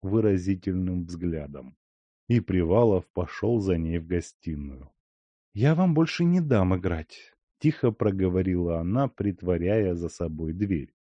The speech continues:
"Это почему?" "А так, проиграете". "Почему же именно я должен проиграть, а не ваш Иван Яковлевич?" "Так", коротко ответила Катерина Ивановна. "Во-первых, вы горячитесь,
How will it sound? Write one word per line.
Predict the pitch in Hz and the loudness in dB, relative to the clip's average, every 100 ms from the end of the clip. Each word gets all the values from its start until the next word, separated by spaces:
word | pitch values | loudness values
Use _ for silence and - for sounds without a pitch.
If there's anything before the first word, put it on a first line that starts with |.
| _ _ _ _ - | _ _ _ _ 0
"Это | 120 - 113 - | 4 8 6 6
почему?" | - 113 - 139 113 78 - _ _ _ - | 2 4 6 6 6 2 -6 _ _ _ -2
"А | 160 | -2
так, | - 87 - _ | 0 -4 -6 _
проиграете". | - 208 196 117 90 71 73 - - _ _ _ _ - | 0 2 4 2 0 -2 -8 -14 -20 _ _ _ _ 2
"Почему | 127 151 180 220 | 4 6 8 8
же | 202 208 | 8 6
именно | 196 190 185 180 | 6 4 4 6
я | 170 151 156 123 | 8 10 12 10
должен | 104 101 95 98 | 8 4 4 0
проиграть, | 90 101 104 104 147 143 107 | 0 2 2 6 8 8 6
а | |
не | 101 101 | 4 4
ваш | 113 113 - - | 6 6 2 0
Иван | 113 120 123 | 6 8 8
Яковлевич?" | 117 120 95 - 85 73 71 - _ _ _ | 8 8 6 2 -6 -8 -12 -16 _ _ _
"Так", | - 170 95 - _ _ _ _ _ - | 2 2 2 -6 _ _ _ _ _ -6
коротко | 101 98 95 - | -2 -2 -2 -4
ответила | 87 - 107 127 135 135 | -4 -2 -2 0 0 0
Катерина | 123 117 - 107 101 101 | 0 -2 0 0 0 0
Ивановна. | 110 98 78 71 67 67 - _ _ _ _ _ | -2 -2 -4 -6 -12 -16 -20 _ _ _ _ _
"Во-первых, | 110 139 135 165 180 151 131 - | 2 4 4 2 2 2 0 0
вы | 127 | 0
горячитесь, | 117 117 120 117 - 131 - 80 - | 4 2 2 -2 -6 -6 -6 -8 -10